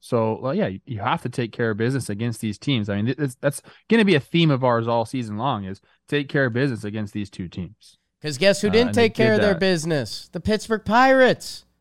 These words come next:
Speaker 1: Yes.
Speaker 2: Who were just kind of winning me back. They, they win a one-run game, uh, on that first day. Uh, they rally. And by the way, it was a very Oakland rally. They walked in runs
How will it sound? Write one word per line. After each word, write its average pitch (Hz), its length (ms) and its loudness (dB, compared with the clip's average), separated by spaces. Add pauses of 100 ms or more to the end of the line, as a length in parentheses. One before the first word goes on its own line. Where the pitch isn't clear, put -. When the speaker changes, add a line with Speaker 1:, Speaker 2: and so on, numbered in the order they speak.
(380)
Speaker 1:
Yes. - 580 -6
Speaker 2:
Who 165 100 -4
were 175 120 -2
just 202 480 0
kind 226 260 2
of 190 140 -2
winning 214 320 2
me 196 120 0
back. 190 460 0
They, 160 300 0 (560)
they 147 160 -2
win 180 240 0
a 185 80 2
one-run 190 600 2
game, 185 680 -2
uh, 135 380 0 (200)
on 135 160 -4
that 135 220 -4
first 170 500 -6
day. 180 580 0
Uh, 127 180 -4
they 120 180 -4
rally. 160 640 0 (260)
And 131 160 -8
by 165 220 2
the 160 80 -2
way, 175 240 4
it 156 40 4
was 135 120 -2
a 131 60 -6
very 147 420 0
Oakland 156 500 -4
rally. 139 420 0
They 135 140 -8
walked 131 520 -4
in 151 260 -2
runs 143 520 0